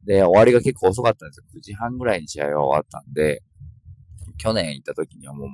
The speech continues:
息子帰りはもう爆睡というか、眠くて眠くて、スタジアムから駅まで一緒に、あの、ずっと抱っこして、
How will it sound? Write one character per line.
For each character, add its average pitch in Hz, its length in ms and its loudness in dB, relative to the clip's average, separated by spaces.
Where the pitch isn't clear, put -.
息 - 120 -12
子 85 100 -10
帰 76 360 -8
り 76 120 -6
は 71 80 -8
も - 140 -20
う - 60 -20
爆 - 320 -18
睡 76 140 -10
と - 80 -12
い 65 80 -8
う - 80 -20
か、 - 220 -14
眠 80 280 -8
く - 100 -20
て - 120 -16
眠 71 280 -8
く - 120 -20
て、 80 480 2
ス - 80 -10
タ 73 140 -6
ジ 71 100 -12
ア 65 80 -10
ム 67 80 -16
か 64 140 -18
ら 62 120 -8
駅 - 160 -10
ま 65 180 -10
で 64 120 -10
一 - 180 -2
緒 - 40 -20
に、 - 60 -20
あ 67 100 -12
の、 - 220 -20
ず 82 120 -14
っ - 20 -20
と 85 120 -8
抱 85 160 0
っ - 20 -20
こ - 140 -20
し - 120 -8
て、 - 100 -16